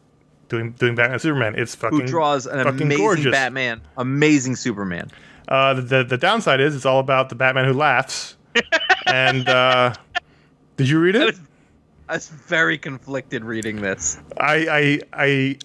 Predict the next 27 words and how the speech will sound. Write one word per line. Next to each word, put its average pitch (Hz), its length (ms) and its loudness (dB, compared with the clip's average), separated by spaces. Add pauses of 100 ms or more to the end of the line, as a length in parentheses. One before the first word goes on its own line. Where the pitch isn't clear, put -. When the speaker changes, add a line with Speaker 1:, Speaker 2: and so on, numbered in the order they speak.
Speaker 1:
I 131 60 2
hated 170 460 0
reading 165 360 0
every 135 220 2
minute 123 260 0
of 120 120 2
it, 117 80 -6
but 123 100 0
I 120 40 2
loved 135 260 0
looking 127 340 -2
at 90 140 -8
it. - 120 -12 (1500)
If 113 100 0
that 123 140 4
makes 120 200 -4
sense. 107 180 -2
Speaker 2:
Yeah. 185 240 0 (800)
No, 254 140 2
it, 247 120 2
it 190 140 -10
totally 208 320 2
makes 165 220 0
sense. 131 240 -4
It 151 120 -4
really 185 360 0
was. 165 260 2